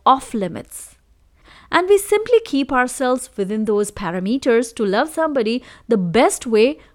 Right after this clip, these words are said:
we know how. This pretty much means that we are willing to love somebody, but only to the extent that we remain comfortable, and it means all of our securities.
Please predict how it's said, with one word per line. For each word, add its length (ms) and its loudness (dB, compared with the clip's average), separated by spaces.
we 340 6
know 460 0
how. 420 -4
This 300 4
pretty 320 4
much 260 -2
means 300 0
that 220 0
we 140 -2
are 60 0
willing 380 2
to 100 -2
love 220 0
somebody, 680 0
but 360 2
only 480 6
to 180 0
the 180 -2
extent 800 -2
that 260 2
we 220 6
remain 480 2
comfortable, 760 -4
and 180 0
it 140 0
means 480 2
all 280 4
of 160 0
our 160 2
securities. 920 -6